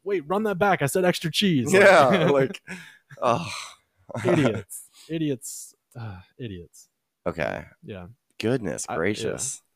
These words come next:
Speaker 1: Didn't get around to that story last week. I just <laughs> thought that was so dumb.
Speaker 2: You should be in charge of,
Speaker 1: Uh,
Speaker 2: like, our new segment, like, the dumbest and longest headlines of, <laughs>
Speaker 1: <laughs>
Speaker 2: of the week.
Speaker 1: Deal, deal.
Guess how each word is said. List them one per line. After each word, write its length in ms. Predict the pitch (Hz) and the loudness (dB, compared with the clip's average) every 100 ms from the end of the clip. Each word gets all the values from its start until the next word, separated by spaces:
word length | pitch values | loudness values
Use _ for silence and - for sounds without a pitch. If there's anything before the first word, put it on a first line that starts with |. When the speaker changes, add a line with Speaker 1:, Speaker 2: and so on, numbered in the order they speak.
| _ _ _ _ | _ _ _ _
Speaker 1:
Didn't 220 | 143 175 | -2 0
get 120 | 165 160 | 2 4
around 240 | 147 143 | 4 4
to 40 | 131 | 2
that 180 | 123 | 0
story 300 | 117 135 123 117 | -2 -2 0 0
last 220 | 113 110 | -2 -6
week. 80 | 113 | -4
I 80 | 117 | -2
just 180 | 107 - | -2 -2
<laughs> 0 | |
thought 200 | 156 - | -2 -2
that 80 | - | -6
was 180 | - | -6
so 180 | - - | -4 -4
dumb. 760 | - 175 - 131 - 151 160 147 _ _ _ _ _ _ _ _ - - | -4 -6 -6 -6 -4 -4 -4 -6 _ _ _ _ _ _ _ _ -10 -4
Speaker 2:
You 80 | 165 | -2
should 160 | 247 | 0
be 100 | 214 | 2
in 80 | 196 | 2
charge 260 | 139 131 120 | 4 4 4
of, 80 | 107 | 4
Speaker 1:
Uh, 20 | |
Speaker 2:
like, 240 | 104 - | 4 4
our 120 | - 101 | 2 2
new 240 | 98 101 | 2 0
segment, 580 | - 95 87 90 87 - _ | 2 2 2 0 0 -4 _
like, 220 | - 80 - | -6 -6 -6
the 100 | 82 | -8
dumbest 640 | 76 92 90 98 95 - | -2 0 2 2 0 -2
and 220 | 87 85 | -4 0
longest 400 | 78 87 85 82 | 0 2 0 0
headlines 580 | - 78 78 58 - - | 0 0 0 0 -2 0
of, 680 | - 226 220 - 147 123 - 190 | 0 4 4 4 2 0 -4 -2
<laughs> 40 | |
Speaker 1:
<laughs> 40 | - | 2
Speaker 2:
of 180 | 110 | 2
the 100 | 90 | 2
week. 380 | 95 92 - - - _ 123 | 0 0 -4 -12 -16 _ -4
Speaker 1:
Deal, 400 | 117 110 95 120 | 0 0 -2 -8
deal. 320 | 110 104 78 | -8 -6 -8